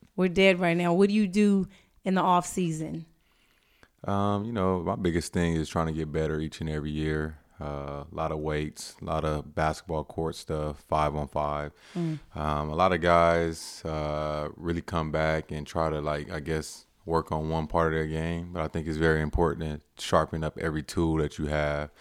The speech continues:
Speaker 1: Mm-hmm.
Speaker 2: whether it's dribbling, shooting, whatever you're good at, just making sure you're sharp at it. So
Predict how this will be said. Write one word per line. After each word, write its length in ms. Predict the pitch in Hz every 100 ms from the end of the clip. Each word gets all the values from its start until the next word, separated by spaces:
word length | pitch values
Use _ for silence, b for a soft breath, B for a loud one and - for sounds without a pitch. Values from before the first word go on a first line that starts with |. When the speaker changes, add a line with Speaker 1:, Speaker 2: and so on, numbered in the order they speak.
| -
Speaker 1:
Mm-hmm. 240 | - 80
Speaker 2:
whether 300 | 85 82 80
it's 160 | 76 - -
dribbling, 440 | - 92 87 85 80
shooting, 340 | - 98 87
whatever 300 | 82 87 82
you're 80 | 85
good 240 | 80 85 80
at, 140 | 78
just 160 | 85 85
making 240 | 85 82
sure 220 | 76 85
you're 100 | 80
sharp 380 | 73 - 82 -
at 140 | 78 -
it. 40 |
So 260 | - 78